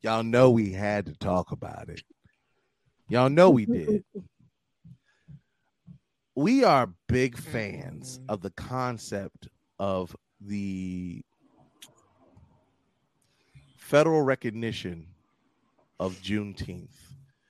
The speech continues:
Speaker 1: For those who may
Speaker 2: Fuck
Speaker 1: not
Speaker 2: that.
Speaker 1: be
Speaker 2: Give me my
Speaker 1: aware,
Speaker 2: reparations.
Speaker 1: here we go. <laughs> For those who might not be aware, Juneteenth is now officially a federal holiday, paid holiday, one in which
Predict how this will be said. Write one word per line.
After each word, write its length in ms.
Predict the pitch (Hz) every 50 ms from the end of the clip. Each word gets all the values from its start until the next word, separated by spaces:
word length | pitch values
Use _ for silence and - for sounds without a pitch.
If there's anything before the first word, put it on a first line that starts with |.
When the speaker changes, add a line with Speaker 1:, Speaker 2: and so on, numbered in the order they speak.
| _ _ _
Speaker 1:
For 140 | - 104 101
those 360 | 92 113 113 117 117 110 107
who 140 | 117 117 110
may 160 | 110 110 110
Speaker 2:
Fuck 100 | 214 208
Speaker 1:
not 120 | - 101 -
Speaker 2:
that. 80 | 170 165
Speaker 1:
be 60 | -
Speaker 2:
Give 180 | - 185 98
me 60 | 104 107
my 100 | 214 214
Speaker 1:
aware, 140 | 214 220 208
Speaker 2:
reparations. 680 | - - - - 95 190 - 180 170 175 175 - - - _ 92
Speaker 1:
here 100 | 95 95
we 120 | 98 113 92
go. 320 | 87 87 82 82 80 - _ - _ _ _ _ _ _ _ _ _ _ _ _ _ _ _ _ 107 - - _ _ _
<laughs> 1000 | - - 95 - - - 139 135 - - - - - _ _ - 85 139 127 - -
For 80 | 113
those 340 | 95 90 104 104 104 104 -
who 100 | - 120
might 220 | 110 104 98 101 113
not 180 | 110 107 107
be 120 | 135 117 117
aware, 500 | 127 139 123 98 90 87 87 104 135 - _ _ _ _ _ _ _ _ _
Juneteenth 580 | - - 110 131 135 127 - - 117 113 107 110
is 140 | 101 90 90
now 200 | 98 92 92 90
officially 540 | 87 - 113 113 - 120 120 123 123 131 - -
a 80 | 95
federal 540 | - - - - 101 95 95 104 117 135 147
holiday, 560 | 131 107 92 95 95 92 92 92 92 104 151 - _ _ _ _ _ _ _ _
paid 300 | - 110 110 120 135 147
holiday, 640 | - 160 165 - - - - - 90 90 92 143 - _ _ _ _ _ _ _ _ _ _ _ _ _ - - - _ _ _
one 240 | - 90 98 107 120
in 160 | 135 139 120
which 380 | 107 113 120 - - - -